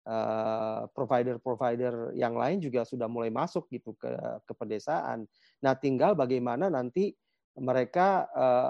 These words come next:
apa, eh, bisa melakukan transformasi secara mindset tadi gitu. Bagaimana menggunakannya.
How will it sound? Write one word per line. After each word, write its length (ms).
apa, 240
eh, 560
bisa 600
melakukan 640
transformasi 800
secara 320
mindset 480
tadi 320
gitu. 320
Bagaimana 480
menggunakannya. 960